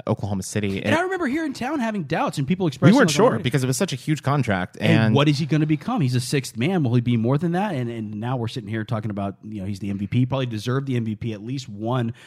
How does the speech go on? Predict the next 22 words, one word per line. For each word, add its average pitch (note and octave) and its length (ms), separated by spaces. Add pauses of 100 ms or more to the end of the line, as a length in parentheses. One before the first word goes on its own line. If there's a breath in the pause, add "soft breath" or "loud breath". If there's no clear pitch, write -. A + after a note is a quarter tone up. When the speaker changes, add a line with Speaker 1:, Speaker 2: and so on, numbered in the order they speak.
(160 loud breath)
Speaker 2:
of G2+ 120
the G#2+ 80
last G#2 220
Speaker 1:
Well, - 60
Speaker 2:
couple A#2 240
Speaker 1:
I A2+ 40
mean, A#2 180
Speaker 2:
years. - 20
Speaker 1:
the G#2 120
players A2 300
voted F2 240
him F2 120
the E2 100
M F2+ 80
V F2+ 140
P. - 160
Speaker 2:
Yeah, - 40
well, C3 260
Speaker 1:
So, A#2+ 140
Speaker 2:
we A2 40
Speaker 1:
and A2+ 80
I, A#2 80